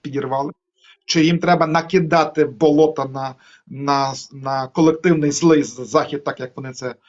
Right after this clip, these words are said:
роблять? Однозначно так. Чи можуть самі зробити так? Запросто, запросто, і скажуть: «Та то не ми, то от брит-, британці своїх попередили, це невідомо хто зробив». Сюди можна приплести кого завдо-,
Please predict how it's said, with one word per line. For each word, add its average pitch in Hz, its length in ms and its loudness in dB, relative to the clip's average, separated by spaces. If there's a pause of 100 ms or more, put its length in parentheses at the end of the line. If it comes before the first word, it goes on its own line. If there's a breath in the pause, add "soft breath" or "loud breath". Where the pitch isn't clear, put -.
(140)
роблять? 127 340 -4
Однозначно 143 760 0
так. 165 300 -2
Чи 214 180 2
можуть 240 300 4
самі 254 280 0
зробити 196 400 4
так? 143 280 -4
Запросто, 160 760 -2 (100)
запросто, 143 540 -6
і 143 140 -10
скажуть: 131 300 -12
«Та 143 80 -8
то 151 140 -6
не 165 120 -4
ми, 190 140 -4
то 143 160 0
от 151 260 0
брит-, 165 340 -4
британці 170 400 -4
своїх 147 380 -6
попередили, 143 640 -2 (220 soft breath)
це 160 140 -6
невідомо 170 480 0
хто 180 240 -4
зробив». 170 420 -2 (240 loud breath)
Сюди 208 380 -2
можна 240 260 2
приплести 220 520 0
кого 170 340 0
завдо-, 139 420 -6